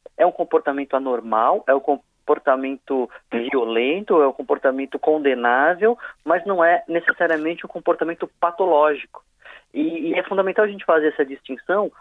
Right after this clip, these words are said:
porque no momento em que a gente acredita que algo é patológico, a gente corre dois riscos. A gente corre o risco de inocentar ou justificar o sujeito que não deveria ser justificado, mas deveria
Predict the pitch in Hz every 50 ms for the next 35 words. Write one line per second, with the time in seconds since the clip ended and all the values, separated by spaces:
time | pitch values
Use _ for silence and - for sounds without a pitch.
0 | _ _ _ - 165 160 - - 170 170 175 175 180 185 180 202 247 277 - 277
1 | 247 240 - - - 180 160 156 160 160 156 - 160 147 - 156 143 139 131 139
2 | 143 - 139 139 - - 139 127 127 127 123 123 131 127 120 - _ _ _ _
3 | 156 170 175 - 160 131 123 123 143 175 190 185 151 139 127 - 127 - - -
4 | - _ _ - 117 123 120 156 160 - - - 190 170 165 170 147 185 196 202
5 | - - 151 151 139 - - - 120 113 135 139 - - - 151 143 151 147 156
6 | 147 - - 147 135 - - 135 131 123 - - - - _ _ - 160 151 151
7 | 160 151 - - 160 147 135 - - 143 151 185 226 226 170 151 135 - 165 170
8 | - - 147 - - 156 143 _ - 165 165 185 226 262 - - _ _ - 156
9 | 156 - - 156 139 131 147 143 143 143 - - - - - - 135 135 135 135
10 | 131 131 139 143 135 135 131 123 135 147 - - 143 135 127 - 117 113 - -
11 | 113 131 175 202 175 139 131 127 117 123 113 117 123 123 123